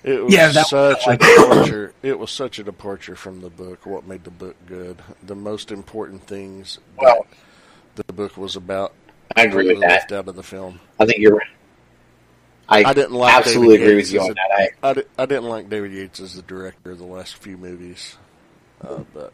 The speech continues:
Speaker 1: that's just personal preference.
Speaker 2: I could see that. I could see
Speaker 3: They,
Speaker 2: that.
Speaker 3: um, there was also talk of them doing the, the Cursed Child, um, the play.
Speaker 1: Oh,
Speaker 3: And
Speaker 1: okay.
Speaker 3: now there was been talk of them.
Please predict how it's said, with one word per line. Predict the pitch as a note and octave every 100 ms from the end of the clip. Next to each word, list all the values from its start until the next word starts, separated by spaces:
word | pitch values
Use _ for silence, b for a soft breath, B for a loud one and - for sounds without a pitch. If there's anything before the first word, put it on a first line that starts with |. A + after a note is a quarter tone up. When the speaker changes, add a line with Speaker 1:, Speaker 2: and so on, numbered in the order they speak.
| -
Speaker 1:
that's | G#2 -
just | C#2+ - _ -
personal | F2+ - D2
preference. | - D#2 - - -
Speaker 2:
I | C#3
could | - -
see | - -
that. | C#3 -
I | D#3+
could | -
see | - A2
Speaker 3:
They, | A2
Speaker 2:
that. | A2
Speaker 3:
um, | G#2+ G2+ F#2 - - _ _ _ _ _ _ _ _ _ _ _ _ _ _ _ _ b b b b
there | C3
was | C3+
also | F#3 G#3+
talk | G#3 D3 C#3
of | C#3
them | A#2+ A2
doing | A2+ A2 G#2 - -
the, | G#2 G2
the | F#2+
Cursed | - A#2 - -
Child, | F#2 F2+ E2+ F2 - _ _ _
um, | F#2 F#2 F2 E2+ -
the | -
play. | G#2 F#2+ F2 F2 B B B -
Speaker 1:
Oh, | D3 D#3+ B2+
Speaker 3:
And | A#2 G#2+
Speaker 1:
okay. | F2+ G2+ A2+ G#2+
Speaker 3:
now | A#2+ A#2
there | A2+ A#2+
was | A#2
been | - - C#3
talk | D3 C#3+
of | B2
them. | B2+ B2